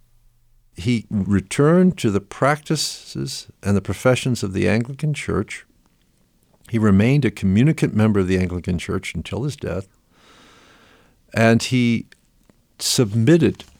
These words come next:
in some way to the authority of the Christian Church and the Christian faith. He has a wonderful poem called Precious Five,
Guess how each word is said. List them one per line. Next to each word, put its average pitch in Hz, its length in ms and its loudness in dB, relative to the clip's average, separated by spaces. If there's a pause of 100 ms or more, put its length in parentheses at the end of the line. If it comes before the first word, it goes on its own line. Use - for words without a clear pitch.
(300)
in 101 180 2
some 131 520 2 (640)
way 104 420 2
to - 180 -4
the 98 120 0
authority 98 960 -2 (720)
of 92 120 -6
the 98 80 -4
Christian 101 400 -2
Church - 440 -4 (120)
and 87 120 -4
the 87 60 -2
Christian 85 460 -6
faith. 82 560 -6 (1200)
He 110 140 2
has 104 180 4
a 87 140 0
wonderful 110 380 2
poem 98 260 0
called - 240 -4
Precious - 400 -2
Five, 117 640 0